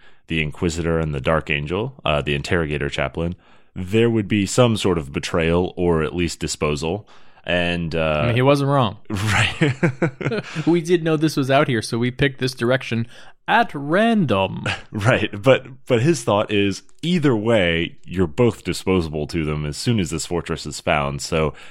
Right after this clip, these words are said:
Speaker 1: if you guys join together, perhaps you can both get out of this.
Speaker 2: Okay, so we shoot the messenger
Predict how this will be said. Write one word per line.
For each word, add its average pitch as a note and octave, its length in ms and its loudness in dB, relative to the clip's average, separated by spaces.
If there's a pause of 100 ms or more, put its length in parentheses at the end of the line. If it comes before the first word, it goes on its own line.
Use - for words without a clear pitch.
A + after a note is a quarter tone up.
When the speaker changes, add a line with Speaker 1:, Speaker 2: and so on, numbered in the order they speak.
Speaker 1:
if D#2+ 180 -4
you B2+ 280 2
guys F#2+ 360 2
join E2 320 0
together, D#2 480 0
perhaps E2 560 -4
you E2 120 -4
can D2+ 160 -6
both C#2+ 240 -4
get C2+ 140 -4
out A#1+ 140 -4
of - 120 -16
this. - 220 -10
Speaker 2:
Okay, C3 280 0
so G#2+ 220 -4
we A2 120 -2
shoot C3 320 -2
the D3 80 -4
messenger A#2 600 -2